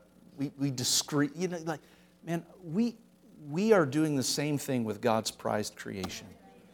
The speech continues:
It's as, as, as if we're saying, "If it has no value, if it's not viable, if it's not this, if it's not that,"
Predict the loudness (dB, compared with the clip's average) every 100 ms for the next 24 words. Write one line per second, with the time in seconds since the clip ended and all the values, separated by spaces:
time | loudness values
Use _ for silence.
0 | -20 -20 -20 -20 -20 -20 -20 -20 -20 -20
1 | -20 -20 -20 -20 _ -20 -20 _ -20 _
2 | _ _ _ _ _ _ _ _ _ _
3 | -10 -6 0 0 0 -2 0 0 2 2
4 | 2 0 -2 2 2 4 0 -2 -4 -2
5 | 0 0 0 -2 -2 -2 -4 -2 -2 0
6 | 6 6 8 2 4 4 4 4 2 -2
7 | -6 -4 -6 -4 2 2 0 -6 -10 -6
8 | -8 -2 -2